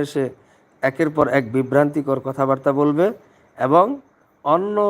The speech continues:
ব্যক্তিদের যারা কোরআন হাদিসের কথাবার্তা বলে তাদের লাইভ প্রোগ্রামগুলোতে গিয়ে আবার এই লোকেরাই কিছু লোক পাঠিয়ে দিবে, "সেখানে যাও, গিয়ে গালমন্দ করো।" গালমন্দ করে তাকে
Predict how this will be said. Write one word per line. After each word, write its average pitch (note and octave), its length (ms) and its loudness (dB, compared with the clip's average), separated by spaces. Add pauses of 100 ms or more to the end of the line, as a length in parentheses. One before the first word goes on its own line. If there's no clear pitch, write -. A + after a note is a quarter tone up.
(200)
ব্যক্তিদের D#3+ 440 0 (120)
যারা C#3 160 6 (140)
কোরআন D3+ 300 2
হাদিসের C3+ 400 -6
কথাবার্তা B2 440 -4 (100)
বলে A#2 180 -4 (520)
তাদের F3 420 4 (840)
লাইভ C#3 320 -2
প্রোগ্রামগুলোতে D3 640 2 (120)
গিয়ে C#3 260 2 (800)
আবার B2+ 460 4 (800)
এই D#3 140 0 (100)
লোকেরাই D3 460 2 (920)
কিছু C#3 200 -4
লোক D3+ 140 6 (100)
পাঠিয়ে C#3 340 0
দিবে, D3+ 200 -2 (260)
"সেখানে C#3 340 -2 (120)
যাও, D3+ 180 6 (320)
গিয়ে B2+ 220 -8
গালমন্দ C3 340 -2 (160)
করো।" C#3+ 200 0 (1000)
গালমন্দ C#3+ 420 2 (180)
করে D3+ 200 2 (180)
তাকে B2+ 200 -4